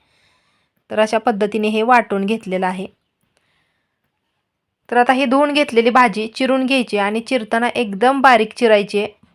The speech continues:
पण मला काय जास्त अशी बारीक भाजी चिरता आली नाही, कारण की माझ्या बोटाला सकाळीच कापलेलं आहे,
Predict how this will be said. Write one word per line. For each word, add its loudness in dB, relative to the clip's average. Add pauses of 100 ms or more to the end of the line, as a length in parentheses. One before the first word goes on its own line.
(120)
पण 0
मला 4
काय 4
जास्त 2
अशी -2
बारीक 4
भाजी 2
चिरता -2
आली 0
नाही, -4
कारण 0
की -6
माझ्या 2
बोटाला 2
सकाळीच -2
कापलेलं 0
आहे, -4